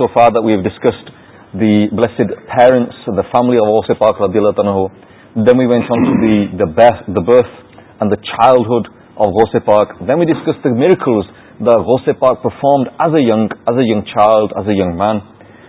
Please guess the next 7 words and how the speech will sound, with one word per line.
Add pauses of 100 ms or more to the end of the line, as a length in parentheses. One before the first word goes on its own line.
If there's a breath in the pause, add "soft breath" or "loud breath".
(160 loud breath)
And
then
we
discussed (160)
the (400)
journey, (840)
the